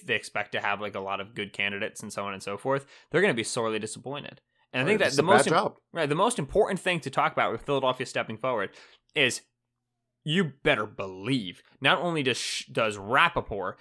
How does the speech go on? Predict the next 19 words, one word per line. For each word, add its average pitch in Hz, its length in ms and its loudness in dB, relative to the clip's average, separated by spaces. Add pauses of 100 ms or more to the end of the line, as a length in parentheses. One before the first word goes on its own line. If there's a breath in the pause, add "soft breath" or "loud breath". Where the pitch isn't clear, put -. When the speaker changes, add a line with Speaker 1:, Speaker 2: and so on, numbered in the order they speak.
(120 soft breath)
Speaker 1:
have 123 380 2 (120)
Peterson 127 400 2
saying 113 340 2
he 120 140 0
was 110 140 -2
frustrated 113 380 0
with 107 100 -4
the 113 60 -2
way 107 140 2
that 107 80 -4
things 107 240 0
went 104 280 2
and 101 60 -6
he 113 60 -8
didn't 107 160 0
have 101 100 2
any 95 140 -4
power. 98 400 0 (420 loud breath)
Peterson's 180 460 0